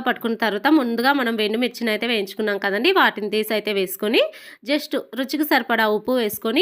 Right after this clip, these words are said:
ఇప్పుడు కోర్స్గా అయితే గ్రైండ్ చేసుకోవాలి. ఇలా గ్రైండ్ చేసుకున్న తర్వాత ఇప్పుడు మనం ముందుగా చల్లారబెట్టుకున్న టమాటో ఉల్లిపాయ మిశ్రమాలను అయితే చక్కగా అంతా వేసేసుకొని ఇప్పుడు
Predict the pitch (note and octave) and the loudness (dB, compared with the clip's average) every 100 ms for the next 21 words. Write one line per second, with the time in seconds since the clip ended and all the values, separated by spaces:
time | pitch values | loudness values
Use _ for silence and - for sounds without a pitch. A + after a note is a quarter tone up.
0 | F4+ - C#4+ A#4 D4 A3+ A3 B3+ A3+ B3 | 4 4 0 0 2 0 0 0 2 0
1 | A#3 A3 G3+ G3 G#3 G3+ G3+ G3+ C4+ D#4+ | 0 2 2 0 -4 -2 0 2 2 2
2 | A#3+ G#3+ G#3 A3 A#3 - G#3 G3 G3 F#3+ | 2 2 0 0 -4 -4 -4 -4 -2 -2
3 | G3 D#4 C#4+ B3 A3 G#3+ G#3 A3 D#4 D#4+ | 0 0 0 0 0 -2 -2 0 0 2
4 | G#3 G#3 G#3 G#3 - A3 A#4+ - - - | 2 2 0 -4 -2 0 -2 -4 -20 -20
5 | - - C4+ C4+ C4 C4+ B3+ A3+ A#3 G#3+ | -10 0 2 2 0 0 0 0 0 0
6 | G#3 - G#3 A3 A3 G3+ F#3+ F#3+ C4+ C#5+ | -2 -4 -4 -2 0 0 0 0 0 0
7 | - _ _ _ - C4+ - A#3 C#4 C#5+ | -2 _ _ _ -8 -6 -2 0 2 2
8 | D5+ - - - A#3+ B3+ D4 B3+ G#3+ A3 | 0 -14 -16 -6 -4 2 2 2 -2 -4
9 | G#3+ - G#3+ A#4+ C#5+ _ _ _ _ - | -4 -4 0 0 -2 _ _ _ _ -8
10 | C#4+ C4+ D4 | -8 -4 -2